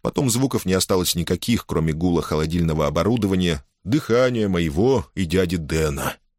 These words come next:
И снова время оказалось бесполезным перед лицом трагедии, когда мы ждали, может, минуты, а может, часы той новости,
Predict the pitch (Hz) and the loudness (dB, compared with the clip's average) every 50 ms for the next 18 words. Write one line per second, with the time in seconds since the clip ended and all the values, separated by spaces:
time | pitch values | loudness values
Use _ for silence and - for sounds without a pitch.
0 | _ - - 107 117 - - 123 139 170 185 175 160 160 160 131 90 - - 80 | _ -2 0 0 2 2 0 0 2 2 2 2 2 2 2 0 0 -4 -6 -2
1 | 110 127 135 135 120 101 98 95 - 104 85 92 104 101 101 95 82 82 90 90 | 0 0 2 2 2 0 0 0 0 -2 0 0 2 2 2 0 0 -2 -4 -4
2 | - - 92 90 92 98 110 110 92 78 82 78 73 71 - 85 80 85 78 82 | -2 0 0 0 2 2 2 2 0 -2 -4 -6 -6 -4 -4 -4 -2 -2 -2 -2
3 | 87 76 - - 87 82 80 - - 107 98 76 82 85 78 78 71 69 67 67 | -4 -2 0 -2 0 0 0 0 0 0 0 0 0 0 0 0 -2 -4 -6 -6
4 | 67 - _ - 85 80 76 87 87 92 95 92 82 82 98 123 139 139 135 123 | -8 -10 _ -6 -6 -4 -2 0 0 2 2 0 0 0 2 2 2 2 2 0
5 | 107 85 - _ _ _ _ _ - - _ - 123 135 131 127 110 - 131 127 | -2 -2 -4 _ _ _ _ _ -20 -18 _ -2 0 0 0 0 -2 0 0 2
6 | 107 95 110 127 123 - - 87 85 90 95 101 90 92 80 - - - 92 - | 2 2 2 2 0 0 0 0 2 2 2 2 0 0 -2 -2 -4 -4 -2 -2
7 | - - 113 117 - - - 98 95 90 85 90 107 127 120 104 101 - - - | 0 0 0 0 0 0 0 0 2 2 2 2 2 2 2 2 0 0 0 0
8 | 98 95 80 | 0 -2 -2